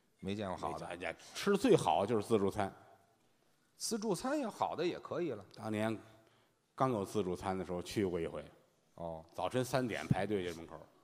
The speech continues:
Speaker 1: 夜里头。
Speaker 2: 啊，三十五块钱一个人随便吃。
Speaker 1: 那早时是这样。
Speaker 2: 一开门冲进去了，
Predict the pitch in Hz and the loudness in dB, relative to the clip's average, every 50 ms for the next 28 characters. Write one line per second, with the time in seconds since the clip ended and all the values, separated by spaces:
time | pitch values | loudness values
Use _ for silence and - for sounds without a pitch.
0 | - - - - - - - - - - - - - - - - - - 127 113 | -20 -20 -20 -20 -20 -20 -20 -20 -20 -20 -20 -20 -20 -20 -20 -14 -4 0 2 2
1 | 98 87 - 78 76 65 - 73 - - - 147 143 143 147 131 107 95 104 101 | 4 2 2 -2 -4 -8 -10 -12 -10 -4 0 2 4 4 4 2 2 2 0 0
2 | 110 123 127 135 127 120 123 117 113 127 123 117 104 95 - 117 113 110 110 - | 2 0 2 2 4 4 2 2 2 0 -2 -2 -2 -4 -4 -4 -6 -6 -6 -10
3 | - - _ - - 156 165 156 - - 95 87 92 98 113 135 127 - 131 117 | -18 -20 _ -8 -6 -4 -4 -4 -2 -2 -2 -2 -2 -4 -6 -6 -8 -8 -10 -8
4 | 113 107 104 104 107 98 - - 113 113 110 107 107 - - 110 104 104 98 95 | -8 -8 -6 -4 -6 -4 0 2 2 4 4 4 2 0 0 2 4 4 4 2
5 | 87 80 87 80 - | 0 -2 -6 -8 -8